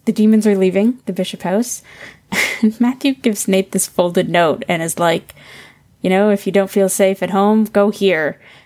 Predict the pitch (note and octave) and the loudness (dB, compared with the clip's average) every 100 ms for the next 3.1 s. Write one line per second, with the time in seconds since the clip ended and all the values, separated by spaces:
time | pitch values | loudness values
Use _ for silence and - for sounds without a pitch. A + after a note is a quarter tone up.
0 | _ - A3 A3+ C4+ - - B3 A3 A3 | _ 0 2 2 -2 -4 0 2 0 -2
1 | F#3 G#3 G#3 - F#3+ D#3 F3+ G3+ F#3 F#3+ | -6 -4 -4 -2 -4 -2 -4 -4 -2 0
2 | G3+ G3+ G3 G3+ F#3 F#3+ - F#3+ E3 B2+ | 2 2 0 0 0 -2 0 0 0 -4